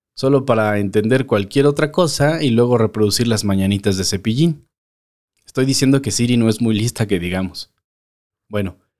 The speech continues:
al menos la Siri de mi celular. En la poca experiencia que he tenido dentro de la industria tecnológica, y sobre todo en la industria web, invariablemente me encuentro con que más allá de que las empresas estén buscando tecnologías nuevas o más rápidas,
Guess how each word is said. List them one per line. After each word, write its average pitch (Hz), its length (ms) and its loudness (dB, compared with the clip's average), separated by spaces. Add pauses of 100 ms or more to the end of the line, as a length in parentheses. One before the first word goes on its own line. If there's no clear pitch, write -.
(140)
al 95 100 -6
menos 127 260 0
la 104 100 0
Siri 117 200 2
de 104 120 4
mi 90 100 0
celular. 90 500 -6 (840)
En 117 100 -4
la 120 140 0
poca 170 180 0
experiencia 156 560 0
que 156 80 -6
he 151 40 -2
tenido 156 360 2
dentro 143 280 2
de 131 60 2
la 107 100 0
industria 107 360 -2
tecnológica, 110 800 -2 (220)
y 110 80 -10
sobre 101 240 2
todo 123 220 2
en 110 100 0
la 95 60 0
industria 107 400 -2
web, 95 340 -4 (560)
invariablemente 120 1000 0 (380)
me 104 120 -6
encuentro 120 500 0
con 104 160 -2
que 95 100 -4
más 107 240 0
allá 120 440 -2 (100)
de 104 140 -8
que 101 80 -4
las 90 180 -4
empresas 95 460 -2
estén 98 320 -2
buscando 95 420 -2
tecnologías 92 680 -2
nuevas 107 460 -2 (520)
o 95 80 -16
más 113 180 -2
rápidas, 110 680 -4